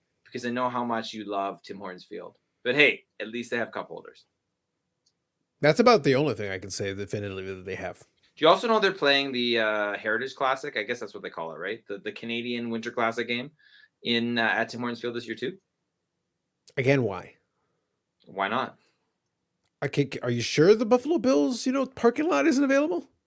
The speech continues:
Speaker 1: <laughs> Why not just, uh, what's it, New Era Field? Is that what it's called
Speaker 2: No,
Speaker 1: now?
Speaker 2: no, no, no, literally do it in the parking lot. <laughs> This is just in the parking lot.
Speaker 1: Well, you can't play a home game for soccer in the U S, right? When you're playing the U S, you can't do that.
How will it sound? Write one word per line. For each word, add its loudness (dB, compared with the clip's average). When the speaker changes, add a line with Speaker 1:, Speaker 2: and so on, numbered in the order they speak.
Speaker 1:
<laughs> -16
Why 8
not 8
just, -2
uh, 8
what's -4
it, -2
New 0
Era 6
Field? 0
Is -8
that 0
what 0
it's -4
called 6
Speaker 2:
No, 12
Speaker 1:
now? 12
Speaker 2:
no, 12
no, 12
no, 12
literally 10
do 6
it 8
in 4
the 6
parking 10
lot. -8
<laughs> -20
This 4
is 2
just 4
in 12
the 6
parking 6
lot. -8
Speaker 1:
Well, 8
you 2
can't 4
play 4
a 4
home -4
game -8
for -8
soccer 0
in -12
the -20
U -10
S, -16
right? -10
When -4
you're -6
playing -4
the -14
U -16
S, -20
you -18
can't -10
do -16
that. -18